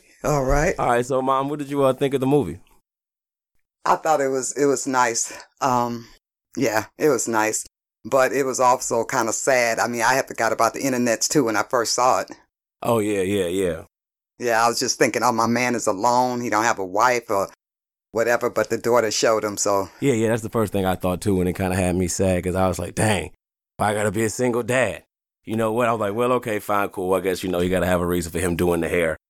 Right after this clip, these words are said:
Speaker 2: And, but, yeah, I thought the same thing.
Speaker 1: Yeah, I thought it was, um, it was pretty cool, but I know when we were little, um, we had none of that. We didn't have no, uh, it was no YouTube, uh,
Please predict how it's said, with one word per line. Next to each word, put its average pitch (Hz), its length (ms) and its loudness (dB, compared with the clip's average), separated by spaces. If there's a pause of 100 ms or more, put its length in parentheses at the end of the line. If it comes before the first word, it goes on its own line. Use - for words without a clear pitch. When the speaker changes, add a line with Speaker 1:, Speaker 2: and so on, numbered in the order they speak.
(400)
Speaker 2:
And, 95 600 -2 (640)
but, 127 340 -2 (160)
yeah, 135 220 4
I 117 40 -2
thought 127 200 -4
the 104 80 -14
same 113 280 0 (120)
thing. 190 140 2
Speaker 1:
Yeah, 120 180 2 (500)
I 165 120 2
thought 165 220 4
it 147 80 0
was, 135 220 -2
um, 123 340 0 (920)
it 185 60 2
was 156 140 2
pretty 247 240 2
cool, 143 520 2 (200)
but 135 220 4
I 120 100 2
know 143 200 2
when 131 200 -2
we 165 120 0
were 120 120 0
little, 120 420 0 (180)
um, 113 400 0 (680)
we 135 160 -2
had 131 200 2
none 127 240 0
of 110 120 -2
that. 120 240 2
We 127 100 -4
didn't 117 160 -2
have 123 220 0
no, 120 440 0
uh, 117 320 2
it 117 40 -4
was 127 200 2
no 131 160 2
YouTube, 143 760 -2
uh, 117 360 2